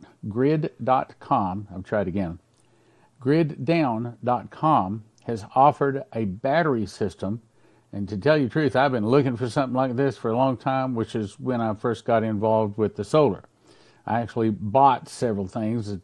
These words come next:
that were wrong for me to buy. So there, let me just briefly explain.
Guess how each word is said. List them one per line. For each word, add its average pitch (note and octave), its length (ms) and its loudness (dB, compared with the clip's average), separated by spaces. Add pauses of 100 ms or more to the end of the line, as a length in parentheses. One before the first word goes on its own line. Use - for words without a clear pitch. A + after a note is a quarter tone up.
that G#2 220 -2 (120)
were G#2+ 140 0
wrong A#2+ 340 4
for - 140 -6
me G#2+ 120 -2
to G2 60 -2
buy. G#2+ 380 2 (680)
So A2+ 420 2 (220)
there, B2 360 2
let B2 140 0
me C#3 220 0
just B2 300 -4
briefly C3 300 2
explain. A2+ 440 -2